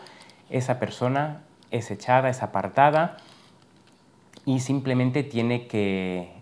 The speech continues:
rehacer su vida, dejar ese grupo donde ha estado.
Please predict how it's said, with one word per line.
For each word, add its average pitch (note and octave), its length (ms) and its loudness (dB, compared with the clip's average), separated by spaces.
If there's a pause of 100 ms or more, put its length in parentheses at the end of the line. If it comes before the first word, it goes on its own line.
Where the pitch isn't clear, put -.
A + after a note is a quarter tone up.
(120)
rehacer G#2 580 0
su - 160 -6
vida, D#3 320 4
dejar C3+ 400 0
ese B2+ 240 -2
grupo B2 580 0
donde G2+ 340 -4
ha A#2 40 0
estado. C#3+ 480 0